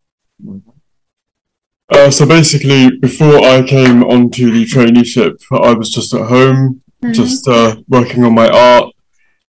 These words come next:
Speaker 1: uh, playing
Speaker 2: Oh.
Speaker 1: guitar, and, uh, basically just doing my hobbies and such.
Speaker 2: Okay.
Speaker 1: I was in school, but I didn't really go too well. I had a lot of problems.
Speaker 2: Yeah.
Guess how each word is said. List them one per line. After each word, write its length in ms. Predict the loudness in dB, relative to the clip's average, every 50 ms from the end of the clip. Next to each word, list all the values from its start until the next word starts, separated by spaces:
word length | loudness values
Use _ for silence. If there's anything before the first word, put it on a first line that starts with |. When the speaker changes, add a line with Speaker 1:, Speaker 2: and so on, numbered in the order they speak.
| -8
Speaker 1:
uh, 320 | -4 0 0 0 0 -2 -4
playing 260 | -4 -2 -2 -2 -2
Speaker 2:
Oh. 60 | -4
Speaker 1:
guitar, 520 | -6 -2 0 2 2 2 2 0 -2 -6 _ _ _ _ _ _ _ _ -6
and, 160 | -2 0 0
uh, 280 | 0 0 0 -4 -8 -14 _ _ _ _ _
basically 460 | 0 0 0 0 -2 -2 0 0 0 0
just 180 | 0 -2 -2
doing 200 | 0 2 4 4
my 120 | 4 4 2
hobbies 440 | 0 0 0 0 0 0 0 0
and 120 | 0 -2 -2
such. 500 | 0 2 0 0 0 -2 -10 -16 -18 _ _ _ _ _ -20 -16 -10 -6
Speaker 2:
Okay. 160 | -4 -2 0 0
Speaker 1:
I 100 | 0 0
was 540 | 0 0 0 2 2 2 2 2 0 -2 -2 -2 -2 0
in 220 | 2 4 4 2
school, 720 | 2 0 -4 -4 -2 0 0 2 4 4 2 0 -2 -6 -10 _ -2
but 140 | 0 0
I 40 | 2
didn't 220 | 2 2 2 2 2
really 460 | 2 2 2 2 0 0 -4 -8 -10 -14 _ _ _ _ _ _ _ _ _ _ -2
go 180 | 0 2 2 2
too 260 | 0 0 -2 0 0
well. 460 | 0 2 2 2 4 4 2 2 2
I 100 | 0 0 0
had 80 | -2
a 100 | -2 -2
lot 200 | -2 -2 -2 -4
of 60 | -6
problems. 840 | -6 -2 -2 -2 0 0 2 2 2 2 0 -2 -4 -6 -6 -8 -8 -8
Speaker 2:
Yeah. 440 | -8 -8 -6 -8 -8 -10 -12 -14 -14